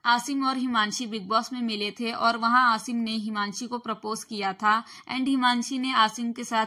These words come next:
रिलेशनशिप में जाने के लिए अपनी एंगेजमेंट तक तोड़ दी थी, but फिर तीन साल रिलेशनशिप में रहने के बाद इनका ब्रेकअप हो गया अचानक।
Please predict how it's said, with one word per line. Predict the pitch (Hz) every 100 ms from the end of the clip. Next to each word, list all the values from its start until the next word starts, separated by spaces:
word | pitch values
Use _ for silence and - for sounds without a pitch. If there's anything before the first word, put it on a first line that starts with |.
| 233
रिलेशनशिप | 220 214 208 208 240 233 240 -
में | 240
जाने | 233 214 208
के | 208 226
लिए | 202 208
अपनी | - 196 240
एंगेजमेंट | 233 226 220 220 208 226 240 226
तक | 247 240 -
तोड़ | 214 190
दी | 185 180
थी, | - 226 247 - - 262
but | 262
फिर | - 262
तीन | - 262 262
साल | 262 247 233
रिलेशनशिप | 233 226 220 220 247 254 240
में | 226 202
रहने | 208 202 214
के | 233
बाद | 208 214 214
इनका | - 208 233
ब्रेकअप | 214 202 190 226 226
हो | 196
गया | 208 208
अचानक। | 196 208 185 180